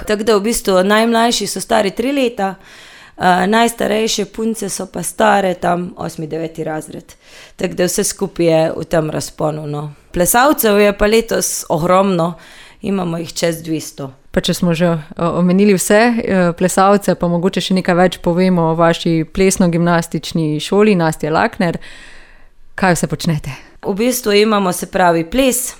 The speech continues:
Speaker 1: plesni del imamo ta performance cheer, cheer jazz in cheer hip hop. Trenutno se baziramo bolj na pom, to je ta performance cheer iz Cofki. Tole nam je ona glavna kategorija, ostalo plešemo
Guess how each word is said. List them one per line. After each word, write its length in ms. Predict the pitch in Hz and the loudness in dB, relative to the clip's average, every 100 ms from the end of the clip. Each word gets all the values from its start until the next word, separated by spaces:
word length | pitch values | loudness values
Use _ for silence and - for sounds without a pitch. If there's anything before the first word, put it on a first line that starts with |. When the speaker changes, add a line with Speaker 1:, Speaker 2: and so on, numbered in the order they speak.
| - | -2
Speaker 1:
plesni 380 | 214 208 190 | 0 0 -4
del 260 | 175 196 185 | 0 2 4
imamo 380 | 175 170 165 165 | 2 0 -2 -2
ta 220 | 175 160 | 0 0
performance 640 | 165 160 175 165 160 - - | -2 -8 -6 -6 -8 -10 -4
cheer, 260 | 277 262 - - - - - | -2 -2 -4 -20 -20 -20 -8
cheer 220 | - 170 156 | 0 0 2
jazz 340 | 185 208 220 | 2 2 2
in 100 | 180 | -2
cheer 180 | 170 160 | -2 -4
hip 260 | - 160 - | -4 -10 -2
hop. 300 | 202 269 - - - - | 0 0 -2 -12 -16 -8
Trenutno 460 | - 220 254 254 190 | -2 2 2 0 -2
se 160 | - 214 | 0 2
baziramo 580 | 185 180 214 175 160 | 2 2 2 2 0
bolj 260 | 160 202 185 | 0 0 2
na 360 | 165 151 160 - - | 0 -2 -2 -6 -4
pom, 380 | 185 175 233 269 - | 2 4 4 2 -4
to 120 | - | -2
je 140 | 165 165 | -2 2
ta 160 | 160 | 0
performance 600 | 160 160 - 180 165 156 | 0 -6 -2 -2 -2 -4
cheer 220 | - 196 | 0 0
iz 140 | 180 - | 0 0
Cofki. 500 | 160 156 - 262 285 - - - | 0 0 0 -2 -2 -6 -20 -12
Tole 260 | - 190 175 | 0 2 4
nam 180 | 170 165 | 2 0
je 100 | 170 | 2
ona 200 | 185 170 | 2 2
glavna 380 | 180 196 196 170 | 4 4 4 2
kategorija, 640 | 170 160 156 170 247 226 | 0 0 2 4 6 6
ostalo 420 | 180 - 202 175 | 4 2 2 2
plešemo 720 | 170 190 175 - 156 147 165 | 2 -2 -2 -4 -6 -6 -6